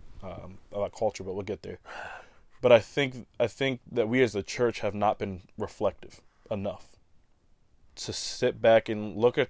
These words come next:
the, the flaws that we have as the church and ask the question and ask ourselves why. Um, you know, and I don't, I don't,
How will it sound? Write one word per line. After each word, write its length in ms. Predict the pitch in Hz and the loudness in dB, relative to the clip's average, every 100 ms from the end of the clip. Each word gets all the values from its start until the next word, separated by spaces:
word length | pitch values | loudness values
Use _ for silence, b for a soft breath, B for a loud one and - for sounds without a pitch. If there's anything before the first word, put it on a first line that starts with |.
| - | -2
the, 420 | - 107 98 92 95 _ _ _ _ - | -2 2 2 0 -6 _ _ _ _ -16
the 60 | |
flaws 360 | - - 110 117 | -10 6 8 8
that 100 | 123 | 6
we 100 | 104 | -2
have 420 | 101 120 98 98 - - _ _ _ _ - | 4 4 4 -2 -14 -20 _ _ _ _ -8
as 140 | 101 98 | -6 -6
the 120 | 107 | -8
church 420 | - 98 98 - _ - - - - _ _ _ _ _ _ | -6 -6 -6 -12 _ -20 -20 -20 -20 _ _ _ _ _ _
and 120 | 113 - | -6 -2
ask 300 | 107 113 - | 0 0 -2
the 80 | 120 | -6
question 420 | - 101 - 107 | -2 -4 -2 -8
and 100 | 92 | -4
ask 240 | 101 107 | -4 -4
ourselves 720 | 104 - - 139 92 92 101 - - | -8 -6 4 6 6 -4 -14 -20 2
why. 240 | 101 95 - - _ _ _ _ _ _ - - | 4 4 0 -20 _ _ _ _ _ _ -20 -10
Um, 580 | 107 107 98 95 92 85 _ _ _ _ _ _ _ _ | -4 -2 -2 -6 -10 -16 _ _ _ _ _ _ _ _
you 180 | 107 101 | -10 -10
know, 180 | 92 95 | -6 -4
and 100 | 107 | 0
I 60 | |
don't, 180 | 110 82 | 0 2
I 20 | |
don't, 280 | 107 104 98 | 0 -2 -4